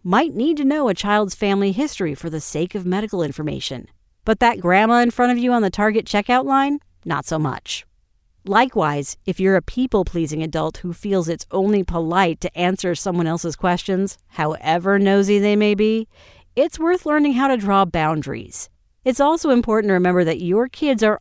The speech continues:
always watching and learning. What lesson are they being taught if their parent spills the tea to any random stranger? No matter how many children you have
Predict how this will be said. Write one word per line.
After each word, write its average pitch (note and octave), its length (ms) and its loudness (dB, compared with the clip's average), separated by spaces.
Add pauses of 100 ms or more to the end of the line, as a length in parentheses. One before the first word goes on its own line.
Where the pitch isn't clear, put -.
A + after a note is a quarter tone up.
always C4 600 0
watching F3 560 -4
and F3 320 -2
learning. E3+ 560 -4 (480)
What C4 180 -2
lesson C#4 320 2
are A3+ 120 4
they G3+ 100 2
being G3+ 220 2
taught G#3 280 2
if G3+ 100 -2
their G#3 140 0
parent G3 420 0
spills C4 440 -6
the B3+ 100 -2
tea A3+ 360 -2
to F#3+ 300 -4 (140)
any C#4+ 240 0
random C#4 320 -2
stranger? D4+ 480 -4 (640)
No C4+ 100 4
matter D4 260 4
how D#4 180 -2
many E4+ 240 4
children C4 420 0
you G#3+ 220 2
have A3+ 480 0